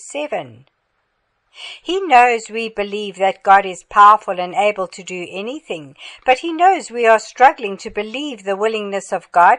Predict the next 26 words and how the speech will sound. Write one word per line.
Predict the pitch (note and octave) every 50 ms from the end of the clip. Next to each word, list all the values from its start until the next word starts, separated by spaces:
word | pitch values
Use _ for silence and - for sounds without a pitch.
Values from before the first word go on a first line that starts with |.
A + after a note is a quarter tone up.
| _ -
to | - C4
use | A3+ G#3+ A3+ C#4 E4+ F4 D#4+ -
his | B3 G#3+ G3 -
power | _ - - G#3 G3 F#3 D#3+ -
for | _ - E3 -
us. | G#3+ B3+ B3 F3 - - - - - - _ _ _ _ _ _ _ _ _ _ _ _ _ - - - - - - -
If | B3+ C#4 - -
we | C#4 A#3+
keep | A3 - - A#3 A#3 G#3+ - - - -
our | F#3 F#3+ G3 A3+ A#3+
part | - - B3 A#3+ A#3+ B3 -
of | A#3+ A#3
the | A#3+ A3+ A3
deal | A3 A3+ A3+ A#3+ B3 D#4 E4
in | D#4 A#3+ G#3+ G3
doing | - A#3 A#3 A3+ G#3+ G#3
the | G#3 G3+
things | F#3+ - B3+ B3 A3+ G3 -
that | G3+ G3 G3
are | F#3 F#3
pleasing | - - - B3+ B3 A#3+ A3 G3+ F#3+ F#3+
in | G3 F#3+
the | F3+ F3+
sight | E3+ - - A#3 A3 A3+ G#3+ -
of | F#3 E3+ - - -
God, | A3+ B3+ D4 A#3 F3+ F#3 -